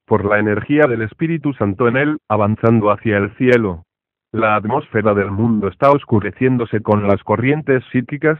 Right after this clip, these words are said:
detrás de las cuales están concentrados los enemigos de los aires. La única seguridad para el Hijo de Dios es un conocimiento experimental de la vida de unión con Cristo,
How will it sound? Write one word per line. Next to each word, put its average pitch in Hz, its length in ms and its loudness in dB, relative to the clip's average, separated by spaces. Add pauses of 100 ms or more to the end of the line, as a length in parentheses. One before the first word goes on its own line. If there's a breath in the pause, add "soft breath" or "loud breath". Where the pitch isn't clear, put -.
(140)
detrás 123 460 0
de 113 120 0
las 107 200 -2
cuales 151 400 2
están 123 340 0
concentrados 123 800 0
los 131 220 -4
enemigos 127 500 -2
de 117 140 -2
los 110 160 -8
aires. 98 340 0 (640)
La 104 240 -4
única 135 420 0
seguridad 104 500 -2 (100)
para 104 200 2
el 101 80 -2
Hijo 127 260 -2
de 104 140 -2
Dios 127 340 -2
es 135 160 -6
un 143 120 -2
conocimiento 104 680 -2
experimental 101 880 0
de 120 120 0
la 107 100 0
vida 120 260 -2
de 113 80 -2
unión 127 320 -2
con 107 220 0
Cristo, 87 540 -2